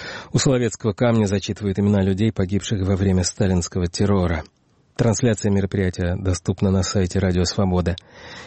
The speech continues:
Инициатор акции «Международный мемориал» напоминает, что в тысяча девятьсот семьдесят четвертом году по инициативе советского диссидента и политзаключенного Кранида Любарского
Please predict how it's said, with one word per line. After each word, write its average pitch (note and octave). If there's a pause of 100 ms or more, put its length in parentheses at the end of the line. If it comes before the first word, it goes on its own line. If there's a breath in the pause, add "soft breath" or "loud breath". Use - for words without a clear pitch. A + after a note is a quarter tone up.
(120)
Инициатор B2
акции A#2
«Международный G2+
мемориал» G2
напоминает, G2
что G2
в -
тысяча -
девятьсот G2
семьдесят G#2+
четвертом G2+
году G#2
по A2
инициативе G#2
советского G#2
диссидента G2+
и F#2+
политзаключенного G2
Кранида F#2+
Любарского G2+